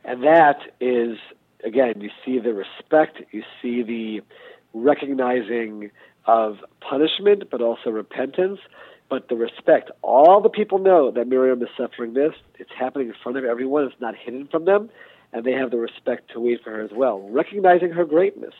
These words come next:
despite her sin. That's a critical, critical message, 'cause like we, I said, throughout the Bible, great, great people, they sin,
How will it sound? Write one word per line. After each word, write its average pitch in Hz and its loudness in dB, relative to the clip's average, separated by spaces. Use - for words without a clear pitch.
despite 127 -2
her 120 -14
sin. 101 -6
That's - -16
a 143 -4
critical, 160 0
critical 135 -4
message, 123 -4
'cause 110 -12
like 113 -10
we, 113 -8
I 101 -8
said, 143 -4
throughout 127 -4
the 147 -6
Bible, 101 -12
great, 135 2
great 170 -2
people, - -6
they 107 -6
sin, 180 0